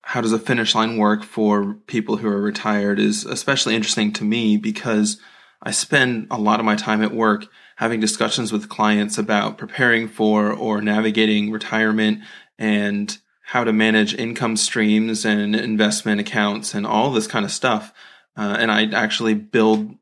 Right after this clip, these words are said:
a lot of the plans that we are delivering to clients. So I have a lot of thoughts about this kind of stuff, and we're not gonna get to all of it today, but there are a couple things that I wanted to highlight.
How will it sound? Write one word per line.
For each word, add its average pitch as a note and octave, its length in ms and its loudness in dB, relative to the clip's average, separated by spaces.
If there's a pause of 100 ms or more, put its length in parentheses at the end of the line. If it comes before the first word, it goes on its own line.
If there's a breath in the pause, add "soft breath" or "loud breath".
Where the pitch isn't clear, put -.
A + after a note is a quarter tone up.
a A2 80 -4
lot G#2+ 220 0
of G#2+ 60 -2
the G#2 80 -4
plans A2 640 -2
that G2+ 280 -4
we G#2 140 0
are G2+ 80 0
delivering A2+ 480 -2
to G#2+ 100 -4
clients. G2 540 -6 (400 soft breath)
So A2+ 540 2 (760 soft breath)
I B2 100 0
have A2 580 -2 (180)
a G#2+ 120 -6
lot G#2+ 240 2
of A2 140 0
thoughts G#2 280 0
about G#2+ 180 -4
this A2+ 120 -4
kind G#2 200 -4
of G2+ 60 -4
stuff, - 300 -4
and G#2+ 80 -2
we're G#2+ 80 4
not A2+ 160 2
gonna G#2+ 140 -2
get G#2+ 160 -2
to - 80 -6
all G#2+ 180 2
of G#2 80 2
it G#2+ 120 -4
today, G#2 360 0
but G#2 320 -2 (280 loud breath)
there - 120 -6
are C3 140 4
a G#2+ 60 4
couple A2+ 260 -4
things G#2+ 280 0
that G#2 100 -2
I G2+ 40 0
wanted G#2 280 2
to G#2 40 -6
highlight. G#2 580 -2